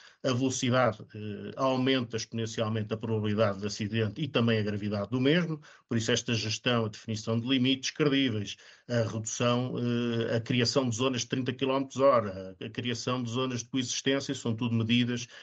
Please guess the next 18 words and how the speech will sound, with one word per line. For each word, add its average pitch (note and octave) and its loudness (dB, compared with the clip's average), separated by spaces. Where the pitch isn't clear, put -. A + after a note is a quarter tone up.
que - -6
contribuem, A#2+ 2
e B2+ 2
medidas B2 6
da A2 0
calmia A2 2
de A2+ -12
tráfego B2 0
são A2+ -4
medidas A2 0
que A2+ -2
contribuem A2 0
para A2 2
a - 0
redução G#2+ -4
média G#2+ 2
da G#2+ 0
velocidade, A#2+ -2